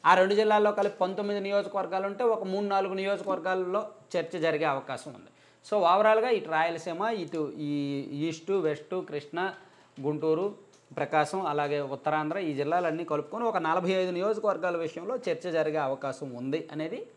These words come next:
ఒక అంచనా. So, ఈ వీడియో ఎవరి మనోభావాలు హర్ట్ చేసినా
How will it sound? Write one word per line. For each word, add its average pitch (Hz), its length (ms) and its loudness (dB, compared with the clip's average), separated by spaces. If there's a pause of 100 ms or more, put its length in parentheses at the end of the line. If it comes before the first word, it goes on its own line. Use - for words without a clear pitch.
(480)
ఒక 185 140 -2
అంచనా. 151 300 -2 (1040)
So, 175 200 2 (380)
ఈ 175 460 0
వీడియో 185 440 2 (840)
ఎవరి 127 240 -2
మనోభావాలు 160 640 2
హర్ట్ 147 260 -4
చేసినా 156 360 -2